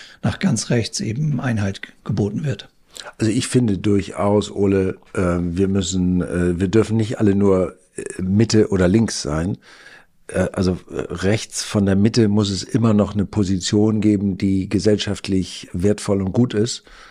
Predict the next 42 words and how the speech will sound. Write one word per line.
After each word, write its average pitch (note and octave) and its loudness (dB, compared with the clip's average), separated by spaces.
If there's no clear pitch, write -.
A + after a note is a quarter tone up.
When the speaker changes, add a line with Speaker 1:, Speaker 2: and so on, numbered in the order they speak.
Speaker 2:
im G2+ 2
Sinne G#2 4
einer G2+ 0
modernen, G2+ 2
konservativen F#2+ 0
Geisteshaltung. G2 -2
Also G2+ 2
das, G2 -4
finde G#2+ -2
ich, G#2 -6
dürfen G2+ 0
wir F#2+ 0
ruhig G#2 -2
in G#2+ 2
Anspruch A2+ 0
nehmen, G#2 0
dass F#2 -2
das - -4
gehen G#2+ 2
kann. - -12
Auch A2+ -2
wenn A#2+ 2
Frau G#2+ -2
Merkel A#2 2
eigentlich C3+ 4
ja B2 4
diese A#2 0
Position G#2+ 0
so A#2+ 2
weit B2 4
in B2 -6
die A#2 0
Mitte B2+ 2
geschoben A2 0
hat, A2 -2
dass G#2+ 0
es G#2 -4
rechts G#2+ -4
die A#2 -2
gar G#2+ 2
nicht G2+ -4
mehr G2+ -2